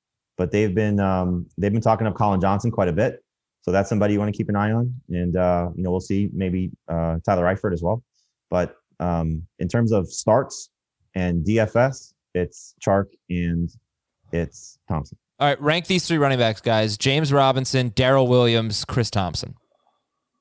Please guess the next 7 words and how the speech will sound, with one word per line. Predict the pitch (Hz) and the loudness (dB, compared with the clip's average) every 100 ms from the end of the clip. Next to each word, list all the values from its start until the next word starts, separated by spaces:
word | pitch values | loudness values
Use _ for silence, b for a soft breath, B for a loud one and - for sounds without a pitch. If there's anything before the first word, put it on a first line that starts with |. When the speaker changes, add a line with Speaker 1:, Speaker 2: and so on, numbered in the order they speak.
| _ _ _ _ _ _ | _ _ _ _ _ _
Speaker 1:
What's | 90 - | -6 -6
the | 85 | -6
format? | 87 76 - _ _ _ _ _ _ _ _ _ _ _ _ _ _ _ _ | -4 -4 -8 _ _ _ _ _ _ _ _ _ _ _ _ _ _ _ _
Speaker 2:
Full | - - 139 143 | -8 0 2 2
P | 131 | 0
P | 110 92 | -2 -4
R. | - | -8